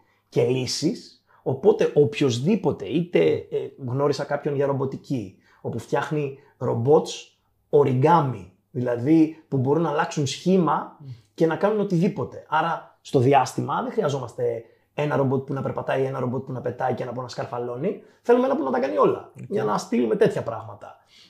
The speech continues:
Speaker 1: Ε, συνθετικές τροφές, ε, το κομμάτι της πρωτεΐνης. Φεύγει τρομερά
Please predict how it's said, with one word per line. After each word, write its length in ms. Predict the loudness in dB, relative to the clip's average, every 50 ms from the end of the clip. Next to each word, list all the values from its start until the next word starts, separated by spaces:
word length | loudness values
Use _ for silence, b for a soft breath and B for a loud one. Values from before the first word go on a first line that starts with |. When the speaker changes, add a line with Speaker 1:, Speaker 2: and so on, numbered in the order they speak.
| b _
Speaker 1:
Ε, 420 | 2 4 6 6 6 4 2 0 0
συνθετικές 580 | 2 2 4 4 4 2 2 0 0 0 2
τροφές, 760 | 0 0 0 0 0 2 4 4 4 2 0 -6 -10 -16 -16
ε, 280 | -14 -10 -10 -10 -10 -10 b b b b
το 80 | -2 0
κομμάτι 360 | 2 2 2 2 -2 -4 -4
της 200 | -8 -10 -12 -4
πρωτεΐνης. 720 | -2 -2 -2 0 0 0 0 0 -2 -2 -4 -8 -10 -14 -12 -4
Φεύγει 360 | 0 0 0 2 0 -2 -4
τρομερά 1080 | -4 -2 0 2 4 4 4 2 0 -2 -2 0 0 2 0 0 -2 -4 -6 B B